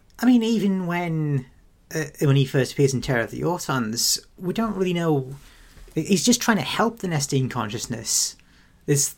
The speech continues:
it's like, I'm, I'm trying to remember, was there any sort of, like,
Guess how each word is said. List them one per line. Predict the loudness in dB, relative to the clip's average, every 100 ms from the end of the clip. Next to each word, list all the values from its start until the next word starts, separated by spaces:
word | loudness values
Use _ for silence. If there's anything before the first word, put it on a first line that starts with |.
| -8
it's | -4 -4 -2
like, | -2 -2 -8 -12 -4
I'm, | -2
I'm | 0
trying | 0 -2
to | -2
remember, | 0 2
was | 2 2
there | 2
any | 0
sort | 0 -2
of, | -2
like, | 0 0 -2 -16